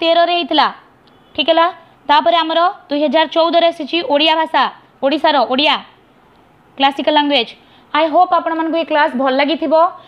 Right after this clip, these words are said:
ଆଉ ଯଦି helpful ଲାଗିଛି, ତାହେଲେ like କରନ୍ତୁ, ସାଙ୍ଗମାନଙ୍କ ସହିତ share କରନ୍ତୁ।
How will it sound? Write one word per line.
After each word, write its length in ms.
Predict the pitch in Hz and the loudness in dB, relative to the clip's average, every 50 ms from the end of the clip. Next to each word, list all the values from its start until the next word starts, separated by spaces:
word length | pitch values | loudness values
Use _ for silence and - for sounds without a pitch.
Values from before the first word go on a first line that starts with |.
| - - _ | -20 -8 _
ଆଉ 160 | - 269 294 320 | 0 2 2 2
ଯଦି 260 | 339 254 294 277 247 339 | 0 0 -2 -2 0 0
helpful 380 | 339 330 320 320 - 320 320 | 0 0 -2 -2 -2 -2 0
ଲାଗିଛି, 280 | 311 302 277 302 311 330 330 | 0 -2 -2 -2 -4 -4 -4
ତାହେଲେ 220 | 262 294 285 294 | -2 -2 0 0
like 240 | 277 247 269 285 - | 2 2 0 0 0
କରନ୍ତୁ, 340 | - 311 311 320 285 320 339 359 392 - - - - _ - | -2 -2 -2 -2 -2 -2 -2 -2 -2 -6 -12 -20 -20 _ -6
ସାଙ୍ଗମାନଙ୍କ 400 | 285 285 285 311 311 320 320 320 | -4 -2 -2 0 0 0 -2 -2
ସହିତ 180 | 311 320 285 320 | -4 -4 -2 -4
share 260 | 311 311 302 294 302 | -2 0 0 0 0
କରନ୍ତୁ। 380 | 302 302 311 311 311 302 320 | 2 0 0 0 0 0 0